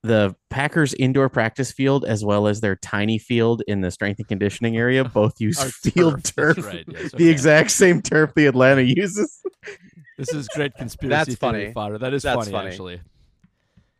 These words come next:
Speaker 2: But, uh, like, what if
Speaker 3: Honestly,
Speaker 2: that's
Speaker 3: I
Speaker 2: it?
Speaker 3: don't even
Speaker 2: Uh,
Speaker 3: care if he
Speaker 2: yeah.
Speaker 3: practices. He's good if he doesn't practice. Who cares? You don't want him to tear up his knee in practice,
Speaker 2: I
Speaker 3: that's
Speaker 2: don't.
Speaker 3: for sure.
Speaker 2: I do want him to play, though. <laughs>
Speaker 3: Yeah, that's true. That is true.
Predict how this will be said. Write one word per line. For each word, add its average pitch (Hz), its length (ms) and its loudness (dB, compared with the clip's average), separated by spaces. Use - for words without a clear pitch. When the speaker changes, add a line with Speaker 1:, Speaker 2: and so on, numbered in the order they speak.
Speaker 2:
But, - 180 -10
uh, - 40 -10
like, 147 180 -6
what - 160 -2
if 370 60 -2
Speaker 3:
Honestly, 208 200 -4
Speaker 2:
that's - 200 -8
Speaker 3:
I 143 60 -4
Speaker 2:
it? - 40 -2
Speaker 3:
don't 143 260 -6
even 120 280 -8
Speaker 2:
Uh, - 20 -14
Speaker 3:
care 95 320 -12
if - 80 -12
he 87 120 -16
Speaker 2:
yeah. 73 100 -16
Speaker 3:
practices. - 880 -14
He's 147 140 -12
good 92 400 -6
if 117 120 -12
he 110 120 -8
doesn't 92 260 -6
practice. - 480 -10
Who 147 80 -6
cares? - 540 -10
You 139 180 -2
don't 160 120 6
want 139 140 4
him 123 80 2
to 113 80 0
tear 110 200 0
up - 80 -2
his 101 120 -6
knee 110 100 -2
in 95 80 -4
practice, 104 440 -6
Speaker 2:
I - 40 -10
Speaker 3:
that's - 200 -2
Speaker 2:
don't. 90 60 -6
Speaker 3:
for 80 60 -10
sure. - 300 -14
Speaker 2:
I 101 80 -16
do 131 120 -10
want 151 120 -8
him 135 80 -12
to - 60 -18
play, 110 220 -10
though. - 180 0
<laughs> - 80 -
Speaker 3:
Yeah, 127 280 2
that's 123 300 0
true. - 300 -4
That - 140 -6
is - 100 -10
true. - 180 -8